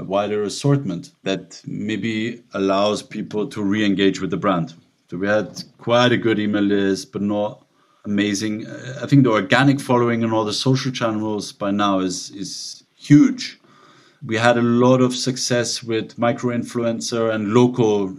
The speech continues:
influencing. So creating uh, also in a very blunt way, probably looking a bit more in, in sort of this West Wing engagement model, where creating stories to re-engage the home stories, for example, visiting customers in their houses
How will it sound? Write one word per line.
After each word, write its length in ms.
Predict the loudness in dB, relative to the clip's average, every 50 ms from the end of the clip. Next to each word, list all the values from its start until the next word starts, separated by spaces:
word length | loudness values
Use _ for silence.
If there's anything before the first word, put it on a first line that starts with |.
| -10
influencing. 680 | -10 -12 -10 -6 -4 -2 -2 -2 -4 -4 -8 -8 -8
So 420 | -6 -6 -4 -2 -2 -2 -2 -2 -4
creating 1160 | -8 -10 -14 -8 -2 2 4 6 6 6 4 2 0 -2 -2 -2 -2 -4 -6 -6 -8 -8 -12 _ _ _ _ _ _ _ -10
uh, 320 | -8 -6 -4 -4 -4 -4
also 280 | -4 -4 -4 -4 -2 -2
in 100 | -2 -2
a 60 | -2
very 340 | 0 0 2 4 4 4 4
blunt 400 | 2 2 0 0 0 0 0 0
way, 100 | -2 -2
probably 580 | -2 -2 -2 -2 -2 0 2 2 2 2 0 -2
looking 520 | -4 -4 -4 -4 -4 -4 -6 -6 -6 -4
a 40 | -4
bit 240 | -2 -2 -4 -4 -4
more 260 | -4 -4 -2 -2 0
in, 260 | 0 0 -2 -2 -4
in 160 | -6 -6 -6 -6
sort 280 | -6 -8 -10 -8 -8
of 140 | -8 -10 -8
this 180 | -10 -10 -6 -2
West 280 | 0 0 0 0 -2
Wing 160 | -4 -4 -2
engagement 480 | 0 0 2 0 0 -2 -2 -4 -4 -4
model, 280 | -2 -4 -4 -4 -4 -4
where 260 | -2 -2 -2 -4 -4
creating 380 | -6 -6 -4 -2 -2 -2 -4
stories 520 | -4 -2 0 2 2 2 2 0 0 -4 -6
to 120 | -8 -8 -6
re-engage 600 | -4 -4 -2 -2 -2 0 0 0 0 0 -2 -4
the 360 | -4 -4 -2 -2 -4 -6 -8 -12 _ _ -2
home 240 | 4 4 6 6 4
stories, 480 | 2 2 4 4 4 4 4 2 0 -2
for 160 | -2 -2 -2
example, 580 | -2 0 0 0 0 0 0 0 0 0 0
visiting 560 | -2 -2 -4 -4 -4 -4 -6 -4 -4 -6 -4 -4
customers 540 | -4 -4 -6 -6 -6 -6 -4 -4 -4 -4
in 100 | -4 -4
their 140 | -2 -2 -2
houses 640 | 0 0 0 0 0 -2 -2 -4 -4 -4 -4 -8 -10